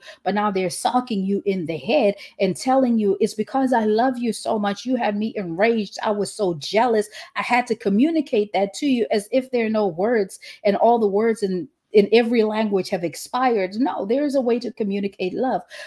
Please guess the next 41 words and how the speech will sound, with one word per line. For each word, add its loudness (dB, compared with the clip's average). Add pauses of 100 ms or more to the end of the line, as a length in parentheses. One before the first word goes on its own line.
but 6
because 2
that's 2
their 2
assignment, -2 (260)
you 4
got, 8
you 6
gotta 6
understand 0
that -4
that's 2
their 2
assignment. -4
And -2
somebody 0
that 0
hits -4
you, -2 (320)
nine 2
out 2
of -2
ten, 0
this -2
is -6
not -4
their 0
first -6
time. -2
You -4
are 0
not -4
their -2
first -6
victim. -10 (960)
They, 4 (160)
they 8
already 4
know 2
how -2
to, 0